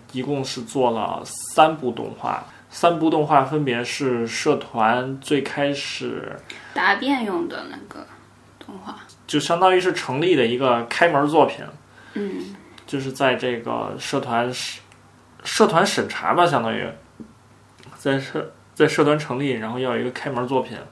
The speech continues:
Speaker 1: 呃，这是第一部。第二部社团成立了之后，他们接了学校里另外一个社团，就是机甲研究社的一个活儿，给机甲研究社做一部动画，这是第二部。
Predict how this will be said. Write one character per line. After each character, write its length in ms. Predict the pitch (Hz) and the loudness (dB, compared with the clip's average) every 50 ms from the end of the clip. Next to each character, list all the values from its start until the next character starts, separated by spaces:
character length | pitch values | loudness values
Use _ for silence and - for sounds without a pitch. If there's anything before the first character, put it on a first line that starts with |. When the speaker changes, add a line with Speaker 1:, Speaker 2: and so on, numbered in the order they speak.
| - - - - - - - | -20 -20 -20 -20 -20 -16 -14
Speaker 1:
呃， 80 | 127 | -12
这 120 | 113 - 123 | -12 -12 -12
是 100 | 113 117 | -14 -10
第 140 | 123 131 127 | -6 -4 -2
一 80 | 135 | -2
部。 300 | 131 131 127 123 - 139 - | -2 -2 -4 -6 -6 -8 -2
第 100 | - 151 | 4 8
二 220 | 156 151 147 139 139 | 10 10 10 8 6
部 100 | 135 135 | 2 0
社 220 | 131 - - 139 120 | -2 -2 -4 -4 -4
团 160 | 123 127 131 | -4 -4 -6
成 220 | - - 117 120 | -6 -8 -6 -4
立 80 | 127 131 | -4 -4
了 120 | 120 113 | -4 -4
之 140 | 113 - 123 | -6 -8 -10
后， 380 | 120 - 143 139 127 117 113 110 | -8 -2 2 2 2 2 0 0
他 100 | - 156 | 2 2
们 160 | 156 151 147 | 4 4 2
接 300 | - - 151 160 160 160 | 0 4 6 8 8 8
了 240 | 156 147 135 123 120 | 8 8 6 6 4
学 260 | - - - 127 120 | 0 -2 -2 -2 -2
校 380 | 120 - 160 147 123 117 110 - - - - - - - - - - - - - _ _ - _ _ _ | 0 6 8 10 10 10 8 4 -2 -10 -12 -12 -12 -12 -14 -16 -16 -16 -20 -20 _ _ -20 _ _ _
里 240 | 156 151 143 135 131 | 2 4 4 4 4
另 180 | 143 165 175 180 | 4 2 6 10
外 180 | 185 160 143 | 10 10 10
一 60 | 139 | 8
个 80 | 135 131 | 6 2
社 180 | - - 135 127 | 0 -2 -4 -4
团， 220 | 123 110 107 113 | -2 -4 -4 -4
就 80 | 123 117 | -6 -6
是 120 | 120 120 | -8 -8
机 180 | 113 - 156 165 | -6 -6 -6 -2
甲 180 | 156 - - - | -2 0 0 -2
研 180 | 131 127 135 | -4 -4 -2
究 160 | 147 156 160 | 0 0 0
社 280 | 156 156 - 160 139 123 | 0 0 2 2 2 2
的 260 | 117 120 117 - - - - - - - - - - - - - - | 2 0 -4 -4 -8 -12 -18 -18 -18 -18 -18 -18 -20 -20 -20 -18 -10
一 100 | - 123 | -10 -4
个 760 | 117 131 123 117 117 110 110 110 110 107 107 104 104 104 98 98 | 0 2 4 6 6 6 6 4 4 4 2 2 0 0 -2 -4
活 440 | - - - - - - 113 120 139 | -6 -10 -14 -14 -12 -2 6 8 10
儿， 220 | 143 - - - - - - - - - - | 10 10 6 2 -8 -18 -20 -20 -20 -14 -2
给 280 | - 139 120 117 113 110 | 2 4 4 4 2 0
机 160 | 113 - 147 | -2 0 4
甲 160 | 147 117 104 | 4 6 4
研 120 | 117 123 139 | 4 2 2
究 120 | 156 156 | 2 2
社 260 | 151 - 151 127 113 110 - | 2 4 4 4 4 4 2
做 280 | - - 139 123 113 101 | 0 4 4 6 6 4
一 120 | 101 107 | 2 -2
部 160 | 101 - 117 | -6 -6 -4
动 220 | 113 117 113 110 110 | -2 -2 -2 -2 0
画， 260 | - 117 101 - - - - - - - - | 2 2 2 2 0 -6 -16 -20 -20 -20 -16
这 100 | - 117 | -14 -14
是 100 | 113 110 | -8 -2
第 140 | 127 131 | 2 4
二 160 | 127 127 117 113 | 6 6 4 4
部。 240 | 117 110 110 - | 0 -4 -8 -8